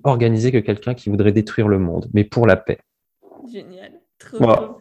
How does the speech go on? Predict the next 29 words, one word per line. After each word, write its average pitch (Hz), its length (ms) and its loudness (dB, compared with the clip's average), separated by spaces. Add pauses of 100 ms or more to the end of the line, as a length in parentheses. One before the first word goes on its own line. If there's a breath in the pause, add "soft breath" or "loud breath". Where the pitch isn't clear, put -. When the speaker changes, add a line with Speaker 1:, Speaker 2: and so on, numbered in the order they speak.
(160)
Speaker 2:
Merci, - 960 -4
merci 254 340 -12
beaucoup, - 300 -2
Jérémy. 247 600 -8
Pour - 200 -20
finir, 262 420 -14 (140)
est-ce 254 180 -14
que 349 80 -14
tu 339 140 -16
aurais 254 80 -12
une 220 160 -10
personne 262 480 -16
que 240 100 -20
tu 214 120 -18
apprécies, 233 580 -18
qui - 220 -20
t'inspire, 233 680 -18 (560)
euh, 196 140 -16
et 190 80 -16
que 202 120 -20
je 196 80 -20
pourrais 214 220 -14
peut-être 240 360 -18
interviewer, 208 580 -16
voilà, 185 200 -14
quelqu'un, 202 380 -18
Speaker 1:
Ah 104 140 4
oui, 107 180 4
Speaker 2:
euh, - 200 -18